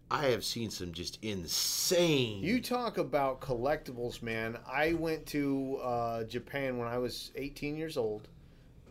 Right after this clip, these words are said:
Speaker 2: Maybe I was nineteen. But I went when I was, I was younger, and, uh, I went to Osaka, and I went to a collectibles shop, a comic shop in Osaka. Oh my gosh.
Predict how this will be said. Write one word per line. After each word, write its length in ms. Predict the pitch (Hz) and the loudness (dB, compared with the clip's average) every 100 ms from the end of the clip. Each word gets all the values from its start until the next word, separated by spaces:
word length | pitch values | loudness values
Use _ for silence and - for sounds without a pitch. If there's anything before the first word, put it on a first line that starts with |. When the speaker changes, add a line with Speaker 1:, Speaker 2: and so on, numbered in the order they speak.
| - - - | -20 -20 -6
Speaker 2:
Maybe 180 | 143 143 | 0 2
I 20 | |
was 140 | 127 123 | 0 -2
nineteen. 440 | 113 110 - 107 104 - - - - - - | -8 -8 -12 -14 -14 -18 -20 -20 -20 -20 -4
But 100 | 131 | 0
I 60 | 135 | 2
went 340 | 156 170 147 | 4 2 0
when 120 | 147 131 | -2 0
I 40 | |
was, 280 | 123 120 - | 0 -2 -4
I 80 | 127 | -4
was 200 | 120 131 | -4 -6
younger, 560 | 135 147 135 113 117 120 - | 2 2 4 0 -4 -10 -4
and, 560 | 135 127 120 120 117 | 0 2 2 0 0
uh, 280 | 113 110 110 | -2 0 -2
I 20 | |
went 180 | 110 131 | -2 -2
to 100 | 143 | 0
Osaka, 600 | 131 - 139 127 135 131 131 | 2 4 2 2 2 0 0
and 80 | 120 | -4
I 60 | |
went 180 | 120 127 | -4 -4
to 80 | 131 | -6
a 60 | 117 | -2
collectibles 460 | 120 120 123 131 | 0 0 -2 -6
shop, 280 | - 135 135 | -2 0 0
a 60 | 127 | -2
comic 320 | 123 123 123 | -2 -2 -2
shop 340 | 139 139 139 - 135 | -2 -2 -4 -10 -4
in 180 | 123 | -4
Osaka. 640 | 123 110 127 123 123 151 151 - - - - - - - 143 | -2 -4 -2 -2 0 -2 -2 -10 -12 -12 -16 -18 -20 -8 -2
Oh 340 | 135 139 147 - - - | 0 0 -2 -8 -16 -4
my 280 | 123 131 131 | 2 2 4
gosh. 560 | 127 120 107 98 - | 4 4 4 -4 -10